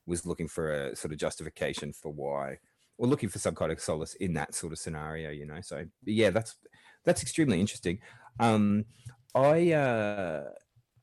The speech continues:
you know, I, I was definitely pleasantly surprised by how Ridley Scott it looked and how, uh, quickly I got sort of sucked into the universe and, uh, really, you know, really interested to see, to see where it's gonna go now. The, you know, it was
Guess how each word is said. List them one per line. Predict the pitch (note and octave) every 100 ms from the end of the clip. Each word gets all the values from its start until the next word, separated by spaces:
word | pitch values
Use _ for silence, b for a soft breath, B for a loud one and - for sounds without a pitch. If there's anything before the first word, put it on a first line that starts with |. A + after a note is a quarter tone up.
| _
you | -
know, | G3+ D#3+ C3 E3
I, | D3+
I |
was | D3+
definitely | - F3+ F3 D#3
pleasantly | C#3+ A#2+ G#2+
surprised | G#2+ - F#2 F2+ E2 _
by | E2+ D#2 -
how | F2 E2+
Ridley | F2 E2
Scott | - - D#2
it | -
looked | D2+ -
and | D2+
how, | E2 D#2 D2 C2+ - - _
uh, | D2 C#2+ C2 - C2+ C2 A#1 -
quickly | A#2 F#2+ E2+
I | D#2+ D#2+
got | E2+
sort | - D#2+
of | -
sucked | D#2 - _ D#2+
into | D2 D#2
the | D#2
universe | D#2 D#2 D2+ D#2 -
and, | D#2 D2 C#2+ - b b b b _ F2
uh, | D#2+ D#2+ D#2 D2+
really, | F#2 F#2+ D#2+ D#2+ A1+ - b b -
you |
know, | D#2+
really | E2+ F2+ A#1+
interested | D#2 - - E2 D2+ - -
to | E2+
see, | - - D2+ D2 D2 - _ _ _ _
to | -
see | - F2
where | E2+ D#2
it's | -
gonna | D2+
go | C#2+ D#2
now. | D#2 E2 D#2+ D#2+ C#2
The, | E2+ F#2+
you | C2 C2+ A1+ E2
know, | F#2 F2+ E2+
it | F2
was | F#2